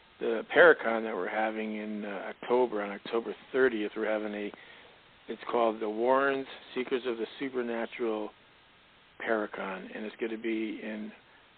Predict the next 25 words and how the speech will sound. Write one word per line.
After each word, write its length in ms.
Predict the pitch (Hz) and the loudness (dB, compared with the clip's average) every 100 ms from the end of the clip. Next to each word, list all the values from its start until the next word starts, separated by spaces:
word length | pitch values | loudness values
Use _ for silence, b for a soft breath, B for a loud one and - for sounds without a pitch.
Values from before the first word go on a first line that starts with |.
| - | -16
the 60 | - | -12
Courtyard 640 | - 127 117 127 117 117 | 0 0 2 0 0 0
by 120 | 113 | -2
Marriott 720 | 107 113 123 117 107 104 104 | -2 2 4 4 2 -2 -4
in 160 | 104 101 | -6 -4
Waterbury, 580 | 107 113 110 113 104 104 - | 0 0 0 -2 -2 -4 -8
Connecticut. 640 | 98 117 110 - 98 98 - b b b b - 113 | -4 -2 -2 -4 -8 -8 -12 b b b b -16 -10
And 420 | 107 107 107 113 - - | -8 -6 -6 -8 -10 -10
people 240 | 131 123 110 | -6 -2 2
who 60 | |
are 120 | 113 123 | 2 0
interested 380 | 127 117 123 | -4 -6 -4
in 100 | 110 | -2
going 300 | 113 123 127 117 | 0 2 0 -2
to 80 | 107 | -4
this, 160 | 107 - | -4 -4
we're 60 | 117 | -2
gonna 120 | 110 | -2
have 100 | 110 | -2
about 200 | 107 110 | -2 0
eight 180 | 117 - - | -2 -4 -10
speakers. 480 | - 113 117 110 113 - b b b b - | -8 -6 -2 -2 -4 -8 b b b b -10
We're 80 | 117 | -4
gonna 160 | 117 107 | -2 0
have, 320 | 110 113 | 2 0